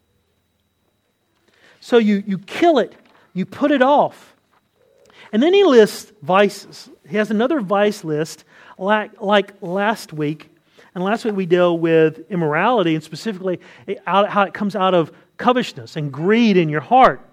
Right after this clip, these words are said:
Well, this week, and, and last week, sorry, we, we also dealt with, it was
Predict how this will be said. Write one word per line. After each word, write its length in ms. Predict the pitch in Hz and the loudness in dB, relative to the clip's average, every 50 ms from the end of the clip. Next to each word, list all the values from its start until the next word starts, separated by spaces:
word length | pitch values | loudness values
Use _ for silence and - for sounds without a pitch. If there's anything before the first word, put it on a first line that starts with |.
| _ _ _ _ _ _ _ - _ | _ _ _ _ _ _ _ -10 _
Well, 120 | 214 226 214 | -2 0 2
this 220 | 294 349 320 339 | 2 2 2 2
week, 260 | 339 311 269 247 - - | 0 0 0 0 -2 -4
and, 300 | 202 208 202 202 208 202 - - | -8 -4 -2 -2 -2 -2 -4 -4
and 120 | - 208 214 | -2 0 2
last 220 | 226 254 254 - | 2 2 2 0
week, 100 | 226 190 | -4 -6
sorry, 300 | - - 196 185 175 175 | 0 2 4 4 6 4
we, 200 | 175 180 180 175 - - - - | 4 2 0 0 -2 -10 -16 -8
we 180 | 185 185 190 | -2 0 4
also 560 | 196 202 247 - - - 214 202 190 185 170 165 | 4 4 4 2 0 0 2 4 4 4 2 2
dealt 400 | 170 147 131 190 190 196 - 190 | -2 -2 2 2 2 2 2 0
with, 300 | 185 185 180 175 175 - | 0 0 0 0 -2 -4
it 140 | - 185 | -4 -2
was 200 | 175 170 160 - | -2 -2 -4 -6